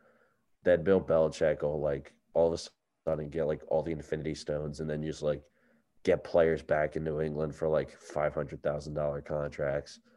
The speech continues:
Um, but I, if he goes somewhere, I wouldn't be surprised if it was, like, uh, I don't even know who would want him at this point. Besides New England, obviously. You make a good point. Um,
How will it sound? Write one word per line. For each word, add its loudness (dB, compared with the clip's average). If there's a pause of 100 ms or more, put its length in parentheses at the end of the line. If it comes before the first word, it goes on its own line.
(340)
Um, -2 (640)
but 6 (1300)
I, 6
if 6
he 4
goes 8
somewhere, 8 (280)
I 8
wouldn't 6
be 4
surprised 4
if -2
it 4
was, 2
like, 2
uh, 2 (640)
I 2
don't 4
even 2
know 4
who 0
would 2
want 2
him 2
at -6
this -6
point. -10 (240)
Besides 4
New 0
England, 2
obviously. -2
You -4
make 0
a -4
good -6
point. 0 (680)
Um, 0